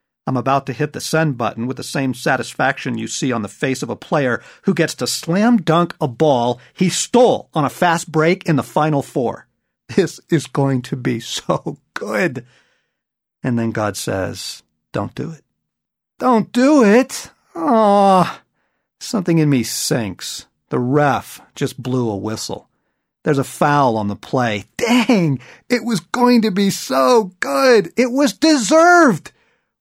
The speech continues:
Why can't I send this? I don't need for God to reply. I know why.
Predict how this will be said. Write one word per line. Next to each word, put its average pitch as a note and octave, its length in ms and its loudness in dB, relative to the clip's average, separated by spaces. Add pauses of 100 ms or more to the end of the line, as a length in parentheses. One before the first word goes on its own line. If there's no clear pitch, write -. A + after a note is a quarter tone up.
Why F4+ 160 -2
can't C4 360 -2
I F#3+ 100 0
send B3 480 4
this? - 400 -4 (580)
I A3 80 -4
don't G#3 180 0
need C#3 640 0
for - 220 -6
God G2+ 360 -10
to C3 100 -8
reply. - 600 -10 (340)
I D#4+ 100 0
know F3+ 140 4
why. G#2 500 -4